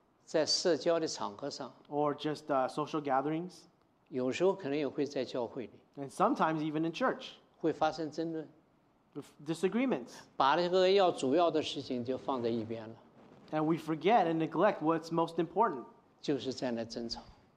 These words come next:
Speaker 2: And we keep arguing.
Speaker 1: 所以说，弟兄姐妹，我们做任何事情之前，我们一定不能够争吵。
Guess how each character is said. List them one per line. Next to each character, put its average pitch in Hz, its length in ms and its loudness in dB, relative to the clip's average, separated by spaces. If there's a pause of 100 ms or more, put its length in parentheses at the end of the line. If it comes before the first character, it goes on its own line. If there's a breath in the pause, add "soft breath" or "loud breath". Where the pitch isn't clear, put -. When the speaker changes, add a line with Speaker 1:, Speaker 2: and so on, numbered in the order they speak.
(180)
Speaker 2:
And 135 140 -8
we 127 160 -10 (360)
keep 156 180 -4
arguing. 151 380 2 (2000 soft breath)
Speaker 1:
所 208 200 0
以 165 120 4
说， 165 200 0
弟 160 200 -2
兄 147 220 -4
姐 110 180 -6
妹， 104 360 -12 (1600)
我 135 160 0
们 175 160 0
做 175 220 0
任 180 240 -2
何 123 180 -10
事 - 200 -8
情 110 220 -12
之 - 160 -10
前， 107 300 -14 (220)
我 127 160 -2
们 127 140 -4 (180)
一 170 160 -2
定 131 460 -6 (640)
不 170 100 0
能 143 160 0
够 120 160 -4
争 117 260 -10
吵。 - 140 -8